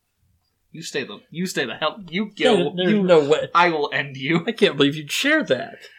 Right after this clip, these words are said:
Speaker 2: I will, I will never mess with your big
Speaker 1: If
Speaker 2: toe.
Speaker 1: you, if you wanna get kicked, I mean, that's how you do it.
Speaker 2: Your beard's okay.
Speaker 1: Uh, yeah, you can touch my beard.
Speaker 2: Oh my god, my hand's stuck. <laughs> I think I'm lost.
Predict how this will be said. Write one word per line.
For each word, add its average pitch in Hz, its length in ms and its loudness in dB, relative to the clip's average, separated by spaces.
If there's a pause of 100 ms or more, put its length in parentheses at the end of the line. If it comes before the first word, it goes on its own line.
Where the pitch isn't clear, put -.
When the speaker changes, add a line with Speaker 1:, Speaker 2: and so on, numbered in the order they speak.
Speaker 2:
I 135 80 2
will, 135 240 2
I 127 80 4
will 127 160 2
never 123 340 2
mess 123 280 -4
with 113 100 -10
your 117 80 -4
big 117 160 -2
Speaker 1:
If 185 80 2
Speaker 2:
toe. - 140 2
Speaker 1:
you, - 80 -2
if 190 180 0
you 180 120 2
wanna 185 260 4
get 190 360 -2
kicked, - 460 0
I 180 80 0
mean, 165 180 -6
that's 170 280 -2
how 185 160 0
you 127 160 -6
do 139 420 0
it. 98 280 -16
Speaker 2:
Your 120 140 -10
beard's 165 360 -2
okay. 131 440 -4 (140)
Speaker 1:
Uh, 143 220 -4
yeah, 170 100 -6
you 156 180 -10
can 180 120 -6
touch - 100 -16
my 214 60 -12
beard. 123 400 -8 (1200)
Speaker 2:
Oh 165 60 -10
my 131 80 -8
god, 135 320 2 (100)
my 143 140 2
hand's 175 320 4
stuck. 123 320 0 (180)
<laughs> - 160 -16
I 202 720 2
think 240 140 6
I'm 185 200 6
lost. 220 540 6